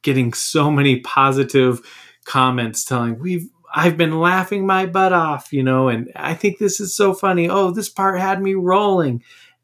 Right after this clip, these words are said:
And I just, ah, I love hearing that too, 'cause that project has been really fun. We're playing Borderlands Bunkers and Badasses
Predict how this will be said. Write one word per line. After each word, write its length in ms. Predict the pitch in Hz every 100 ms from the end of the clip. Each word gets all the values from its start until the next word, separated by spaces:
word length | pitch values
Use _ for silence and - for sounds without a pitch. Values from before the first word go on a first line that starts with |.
| _
And 160 | - 151
I 120 | 175
just, 440 | 170 185 180 - - - _ -
ah, 340 | - 381 247 - - - _ _
I 80 | 143
love 240 | 160 175
hearing 480 | - 175 185 180 135
that 240 | 120 110 -
too, 320 | - 170 127
'cause 200 | - 120
that 260 | 143 156 -
project 440 | 175 170 165 160
has 100 | 156
been 240 | 143 143 131
really 320 | 147 147 127
fun. 400 | 127 123 113 113 - - _ - -
We're 260 | 143 151 147
playing 360 | 151 143 127
Borderlands 600 | 139 156 160 151 143 131
Bunkers 420 | 120 139 143 135
and 120 | 127 120
Badasses 720 | 123 131 127 - 135 127